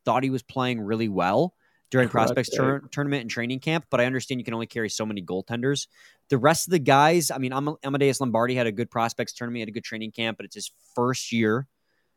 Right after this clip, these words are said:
Speaker 1: at training camp, so it's, I'm fine with them sending him back. The rest of these guys, I'm fine with them sending back. The guys they cut, I'm comfortable with them cutting at this point in time.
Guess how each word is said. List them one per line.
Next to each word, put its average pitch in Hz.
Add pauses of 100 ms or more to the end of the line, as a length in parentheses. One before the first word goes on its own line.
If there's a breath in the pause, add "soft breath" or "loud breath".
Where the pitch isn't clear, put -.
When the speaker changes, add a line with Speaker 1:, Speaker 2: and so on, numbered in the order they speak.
(220)
Speaker 1:
at 117
training 117
camp, 113
so -
it's, -
I'm 110
fine 123
with 123
them 123
sending 117
him 113
back. 107
The 101
rest 113
of -
these 110
guys, 113
I'm 92
fine 113
with 110
them 113
sending 107
back. 95 (240)
The 110
guys 131
they 127
cut, 123
I'm 101 (140)
comfortable 127
with 123
them 123
cutting 113 (240 soft breath)
at 92
this 113
point 117
in 107
time. 104